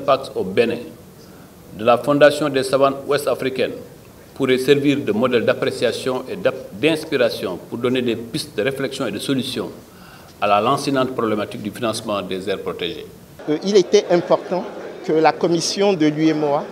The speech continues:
Speaker 2: avec ses partenaires techniques et financiers, mette en place un certain nombre d'initiatives fortes, au titre desquelles il convient de noter le projet Waka, financé en grande partie par la Banque mondiale,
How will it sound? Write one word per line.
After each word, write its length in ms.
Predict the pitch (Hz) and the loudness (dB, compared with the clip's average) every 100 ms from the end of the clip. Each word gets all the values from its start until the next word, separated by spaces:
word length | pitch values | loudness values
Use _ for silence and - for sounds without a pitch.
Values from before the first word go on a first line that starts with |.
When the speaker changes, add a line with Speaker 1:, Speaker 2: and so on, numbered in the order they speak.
| - - - - - | -14 -16 -16 -12 2
Speaker 2:
avec 320 | 151 175 190 | 4 4 2
ses 280 | - 156 156 | 0 0 2
partenaires 640 | - 170 - 170 180 160 - - | 4 2 4 2 4 2 0 -4
techniques 380 | 165 165 160 | -4 -2 -4
et 60 | 175 | -4
financiers, 580 | - 139 123 - 156 170 - - - - 123 | -4 -4 -4 -4 -4 -4 -6 -14 -12 -10 2
mette 280 | 165 190 180 | 4 4 2
en 100 | 160 | 0
place 480 | 180 185 - - - | 2 2 2 -6 -6
un 80 | 160 | -4
certain 440 | - 165 - 190 | 2 2 2 0
nombre 300 | 185 185 190 | 2 2 2
d'initiatives 680 | 165 160 160 - 143 - 165 | 0 2 2 2 -2 -2 -10
fortes, 440 | - 131 - - - - - - - - - - - | -6 -6 -6 -16 -16 -16 -16 -16 -14 -14 -14 -8 -2
au 40 | |
titre 280 | 151 - 170 | -2 -2 4
desquelles 440 | 165 160 208 214 196 180 | 4 6 6 6 2 -4
il 80 | 175 | -2
convient 500 | 185 165 160 196 202 | 2 2 4 2 2
de 220 | 156 156 | 2 4
noter 420 | 156 151 185 170 | 4 4 4 6
le 140 | 151 | 6
projet 400 | 147 - 160 170 | 2 2 2 4
Waka, 400 | 170 147 - 175 - - - - - - | 4 2 0 -6 -6 -10 -12 -12 -12 -12
financé 500 | - 170 165 160 196 | -2 2 4 4 4
en 80 | 175 | 4
grande 240 | 160 185 | 4 2
partie 380 | - 147 - 175 | 4 2 2 -10
par 260 | 160 190 180 | 0 4 4
la 80 | 139 | 4
Banque 280 | 151 151 | 2 -2
mondiale, 440 | 147 123 135 139 | -4 -4 0 0